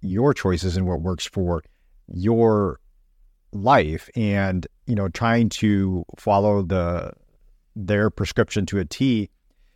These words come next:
inevitably is not going to lead to sustainable changes. And so one of the things that Jim and I frequently, uh, talk about is this pattern of living whereby you are living a healthy life,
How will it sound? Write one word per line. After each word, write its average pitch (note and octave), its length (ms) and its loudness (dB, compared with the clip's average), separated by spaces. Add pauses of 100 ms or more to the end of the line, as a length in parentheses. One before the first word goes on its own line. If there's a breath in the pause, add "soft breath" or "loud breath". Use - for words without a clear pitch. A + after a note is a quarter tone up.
(140)
inevitably A2 520 2
is F2+ 100 -2
not G#2 220 -2
going F#2+ 180 -2
to F#2 140 -4
lead F2+ 320 -4
to D#2+ 420 -4
sustainable F2 560 -4
changes. F2 400 -4
And E2+ 100 -8
so A#2 120 -2
one B2+ 140 2
of A#2+ 40 4
the G2 60 0
things G#2+ 220 -2
that F2 140 -2
Jim G2 160 -2
and F#2+ 80 0
I F2+ 220 -4 (280)
frequently, F#2+ 920 -2 (400)
uh, - 260 -8
talk F3 320 0
about F#2 300 2
is E2+ 120 -4
this F#2 220 -8
pattern A#2+ 480 0
of F2+ 140 -2
living F2 420 -2 (380)
whereby F#2+ 600 2 (1080)
you A2 500 2
are F#2+ 320 2
living G#2 640 2
a F#2+ 60 -4
healthy F#2+ 380 -2
life, F2 460 -2